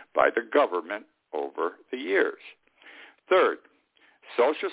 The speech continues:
Security is a very small part of Biden's,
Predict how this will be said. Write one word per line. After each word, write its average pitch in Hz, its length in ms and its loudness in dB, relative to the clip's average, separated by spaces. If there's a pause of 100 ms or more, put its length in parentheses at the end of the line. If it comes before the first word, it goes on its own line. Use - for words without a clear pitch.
Security 101 640 -2 (360)
is 80 180 -8
a 76 140 -4 (100)
very 110 400 0 (260)
small 87 360 0 (200)
part 80 280 2 (100)
of 85 80 -14 (160)
Biden's, 85 420 0